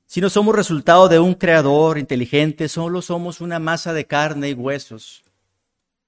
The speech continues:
caminando, ¿verdad? Sin sentido, sin importancia, sin relevancia. Somos como un grupo de células. Como dicen hoy las personas que están a favor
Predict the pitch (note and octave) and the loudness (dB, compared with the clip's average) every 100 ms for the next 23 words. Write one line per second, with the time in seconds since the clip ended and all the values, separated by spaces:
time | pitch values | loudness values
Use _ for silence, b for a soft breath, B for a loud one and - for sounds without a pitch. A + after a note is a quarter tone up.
0 | _ _ C#3+ C#3+ C3+ C3+ D#3+ C#3+ B2 B2+ | _ _ -4 -2 0 0 -2 -2 -4 -2
1 | C#3+ C#3 C3+ C3+ B2 C#3 D3 C#3+ D3 C#3 | -4 -6 -8 -8 -8 -6 -4 -4 -4 -6
2 | C3+ C3+ A#2+ C#3 C#3+ D3 - B2+ C3+ B2 | -6 -8 -6 -4 -2 -4 -6 -6 -4 -6
3 | C3+ B2+ C3 C#3+ C#3 B2 A2+ - _ _ | -4 -2 0 -2 -4 -10 -12 -12 _ _
4 | _ _ _ _ - E3+ F#3 F#3 F3 D#3 | _ _ _ _ -6 -4 -2 -4 -4 -2
5 | F3 E3 F3+ F3+ F3+ D#3 - D3+ D3 A#2+ | -2 0 0 0 -2 -2 -2 -4 -4 -8
6 | G#2 G#2 - _ _ _ _ _ _ _ | -10 -16 -20 _ _ _ _ _ _ _
7 | _ _ _ _ _ C3 C3 C#3+ C#3 E3+ | _ _ _ _ _ -4 0 0 -2 -2
8 | D#3+ E3+ F3 D3+ C3+ C3 A2+ C3+ D3+ - | 0 0 0 -2 -6 -8 -8 -6 -8 -8
9 | - C3+ D3+ C#3+ A#2+ C3+ D3 C3 | -8 -6 -4 -4 -2 0 0 -2